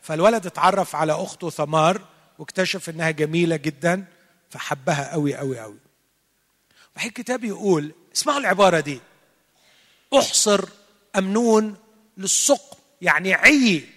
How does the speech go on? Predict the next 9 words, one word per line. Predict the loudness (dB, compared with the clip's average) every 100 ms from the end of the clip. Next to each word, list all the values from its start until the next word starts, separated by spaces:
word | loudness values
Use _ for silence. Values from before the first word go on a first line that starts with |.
| -14
من | -12
كتر | -4 -2 -2 0
حبه | 2 4 6 4 2 -20 _ _ _ _ _
لثمار. | -18 -16 -14 -16 -16 -20 _ -6
كان | -2
عيان | 0 0 0 0 2 0 -2 -8
من | -12
كتر | -8 -8 -8
حبه | -4 -4 -4 -6